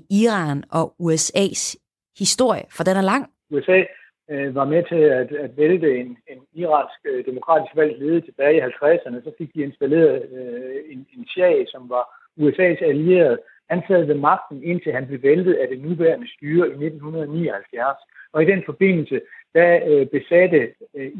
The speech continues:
Speaker 2: iranske aktivister, støttet af regimet, den amerikanske ambassade og holdt tooghalvtreds gidsler fanget i rigtig lang tid. Og siden da, der har forholdet imellem U S A og Iran været elendigt.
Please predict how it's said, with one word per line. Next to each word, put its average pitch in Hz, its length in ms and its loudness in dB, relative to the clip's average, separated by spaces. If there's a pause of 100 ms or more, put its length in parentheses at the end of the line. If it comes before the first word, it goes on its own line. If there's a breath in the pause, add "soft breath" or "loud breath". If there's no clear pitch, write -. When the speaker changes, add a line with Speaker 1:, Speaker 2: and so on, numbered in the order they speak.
Speaker 2:
iranske 147 440 0
aktivister, 135 760 -4
støttet 165 380 0
af 127 80 -2
regimet, 156 540 -4
den 131 100 -16
amerikanske 139 720 -8 (360 soft breath)
ambassade 151 640 2
og 156 180 -6
holdt 135 280 0 (160)
tooghalvtreds 151 540 0 (100)
gidsler 170 320 -6 (260)
fanget 165 380 0
i 151 100 -6
rigtig 151 300 -4
lang 143 180 -4 (120)
tid. 151 200 -4 (280 soft breath)
Og - 120 -14
siden 208 220 2
da, 160 120 6 (320)
der 165 60 -2
har 156 200 2 (300)
forholdet 165 480 4 (120)
imellem 156 460 0
U 160 220 -6
S - 40 -8
A 175 100 0 (140)
og 143 80 -10
Iran 147 480 -2
været 127 200 -6
elendigt. 151 500 -2